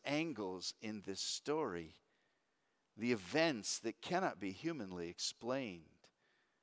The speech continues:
well documented through the ages, better than any other historical event. And here we are, Lord, face to face with your amazing love. I pray that all of us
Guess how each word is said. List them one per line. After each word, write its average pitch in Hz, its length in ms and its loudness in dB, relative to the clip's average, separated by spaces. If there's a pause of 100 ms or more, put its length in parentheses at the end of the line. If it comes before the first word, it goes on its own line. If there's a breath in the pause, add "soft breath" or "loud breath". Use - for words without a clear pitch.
(840)
well 156 220 8
documented 131 880 6
through 196 300 0
the 117 180 4
ages, 123 760 0 (180)
better 160 280 8
than 135 220 2
any 139 380 2
other 135 260 6
historical 120 760 0
event. 90 640 -6 (1160 soft breath)
And 82 140 -10
here 117 180 2
we 120 180 4
are, 101 200 8
Lord, 85 260 2
face 110 440 0
to 107 100 -6
face - 840 -4 (640 soft breath)
with - 160 -8
your 101 140 0
amazing 92 500 -2
love. 87 340 0 (1600)
I - 40 -10
pray 127 180 6
that 123 160 6
all 123 240 8
of 95 80 2
us - 460 -2